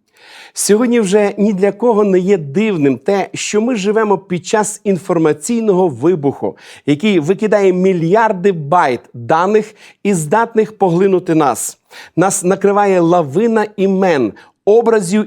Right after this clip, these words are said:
і фактів. У результаті наш розум вимушений постійно фільтрувати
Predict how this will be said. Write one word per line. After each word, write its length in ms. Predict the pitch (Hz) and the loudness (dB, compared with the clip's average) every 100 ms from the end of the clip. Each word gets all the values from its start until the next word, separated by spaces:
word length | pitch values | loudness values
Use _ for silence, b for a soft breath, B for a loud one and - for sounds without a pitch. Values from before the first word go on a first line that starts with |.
| 214 | -2
і 100 | 196 | -6
фактів. 800 | - - 208 165 - 135 104 - _ B B | -4 -2 0 0 -4 -4 -2 -6 _ B B
У 80 | - | 0
результаті 680 | 185 170 196 233 233 - 202 202 | 2 2 0 2 0 0 -2 0
наш 320 | 170 185 - | -2 -2 -2
розум 440 | 160 247 214 226 - B - | 0 0 0 -2 -2 B -8
вимушений 840 | 131 202 262 240 220 - 214 214 | -2 0 0 2 0 0 -2 -2
постійно 680 | 208 226 226 - 233 240 220 | -2 -2 -2 -4 -2 0 0
фільтрувати 880 | - 196 170 185 180 196 180 147 | -2 -6 -4 -2 0 2 0 -2